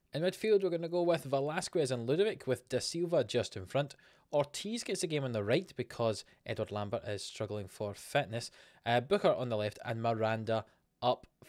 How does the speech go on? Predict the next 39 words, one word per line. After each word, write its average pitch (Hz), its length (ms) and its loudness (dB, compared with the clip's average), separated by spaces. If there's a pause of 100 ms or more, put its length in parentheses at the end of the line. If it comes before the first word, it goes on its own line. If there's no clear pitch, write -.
(140)
front. 190 360 0 (360)
We 156 60 -4
get 156 140 -2
some 147 100 -6
players 165 300 0
like 135 120 0
Alan 120 220 -2
Graham, 165 300 0
Ryan 127 160 -2
Hamill, 156 340 -4
Minamino 147 540 -2
and 120 120 -4
Lambert 135 320 0
on 123 60 -4
the 120 80 -4
bench 135 300 -2
to - 80 -8
come 120 200 -6
on 127 200 -2 (100)
if 190 260 -2
we 131 380 -6
need 135 240 -6
to - 220 -8
bring 104 240 -2
them 98 160 -6
on. 139 200 4 (760)
But - 80 -10
hopefully 107 440 -4
we 104 100 -10
can 117 120 -10
get 110 220 -4
a - 40 -16
couple 135 300 -4
of 110 80 -2
early 143 300 0
goals 139 240 -4
in 143 40 -4
this 131 200 -6
game. 123 320 -2